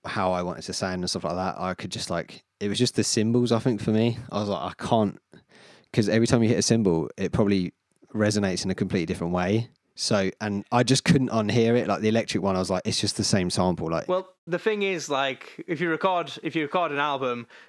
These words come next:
Speaker 2: you don't sample replace the
Speaker 1: No.
Speaker 2: cymbals, do you? You sample replace
Speaker 1: Yeah,
Speaker 2: the kick and the
Speaker 1: exactly,
Speaker 2: snare,
Speaker 1: yeah.
Speaker 2: so.
Speaker 1: So, yeah, that was sort of a gripe. But as far as demos go, it sounded good. I mean,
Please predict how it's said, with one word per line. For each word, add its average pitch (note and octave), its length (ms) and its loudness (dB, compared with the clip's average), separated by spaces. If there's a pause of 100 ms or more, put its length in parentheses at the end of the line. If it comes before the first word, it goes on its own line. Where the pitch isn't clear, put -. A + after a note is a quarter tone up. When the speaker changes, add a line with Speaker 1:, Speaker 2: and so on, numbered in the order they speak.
(120)
Speaker 2:
you D#3+ 100 -6
don't E3 220 0
sample D#3+ 320 0
replace C#3 540 -2
the C#3+ 100 0
Speaker 1:
No. A#2+ 140 6
Speaker 2:
cymbals, A2+ 340 0
do C#3+ 100 -4
you? A#2 220 -6 (100)
You B2+ 120 -6
sample C#3 320 -4
replace B2+ 180 2
Speaker 1:
Yeah, A2+ 160 4
Speaker 2:
the B2 80 -4
kick C3+ 160 -4
and A#2 60 2
the A#2+ 40 6
Speaker 1:
exactly, A#2 400 4
Speaker 2:
snare, E2+ 180 2
Speaker 1:
yeah. - 60 -6
Speaker 2:
so. - 80 -8 (280)
Speaker 1:
So, - 20 -8 (720)
yeah, G2+ 240 2
that G2 160 4
was G#2 100 4
sort G2+ 140 4
of F2+ 80 2
a - 20 -2
gripe. F#2 400 2 (320)
But F2+ 320 0 (580)
as B2 220 -2
far F#3 160 4
as E3 80 2
demos D3 320 4
go, G2 100 4
it F2 120 2
sounded A2 260 4
good. F2+ 280 4
I E2+ 120 0
mean, F#2+ 340 2